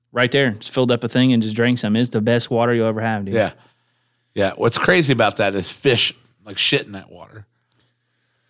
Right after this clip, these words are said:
Speaker 1: Um, I don't know. Do fish live in springs?
Speaker 2: I'm not
Speaker 1: Springs
Speaker 2: su-,
Speaker 1: come out of the ground.
Speaker 2: I'm not sure.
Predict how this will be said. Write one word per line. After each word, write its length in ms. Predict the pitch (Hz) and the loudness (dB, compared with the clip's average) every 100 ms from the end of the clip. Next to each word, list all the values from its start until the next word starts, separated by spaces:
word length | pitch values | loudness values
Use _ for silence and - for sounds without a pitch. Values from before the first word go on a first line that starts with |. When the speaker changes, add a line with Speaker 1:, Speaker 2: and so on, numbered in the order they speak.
| _ _ _ _ _ _ _ _ _ _ | _ _ _ _ _ _ _ _ _ _
Speaker 1:
Um, 960 | 156 180 190 196 196 196 196 196 196 202 _ _ _ | -2 0 0 0 0 0 0 0 -2 -6 _ _ _
I 80 | 190 | 0
don't 180 | 262 - | 0 0
know. 160 | 160 - 160 | -4 -2 0
Do 140 | 143 | 0
fish 280 | - 208 - | 2 0 2
live 160 | 165 | 2
in 100 | 202 | 2
springs? 640 | 202 - 131 160 208 220 - _ - | 0 0 0 2 2 0 -6 _ -6
Speaker 2:
I'm 100 | 156 | -2
not 120 | 151 | 2
Speaker 1:
Springs 260 | 170 254 | 4 4
Speaker 2:
su-, 60 | - | 2
Speaker 1:
come 120 | 185 | 2
out 120 | 170 160 | 2 2
of 40 | |
the 60 | 123 | 2
ground. 380 | 143 180 113 95 | 2 2 -2 -2
Speaker 2:
I'm 60 | |
not 160 | 151 120 | -2 -2
sure. 380 | - 110 101 | -2 -4 -4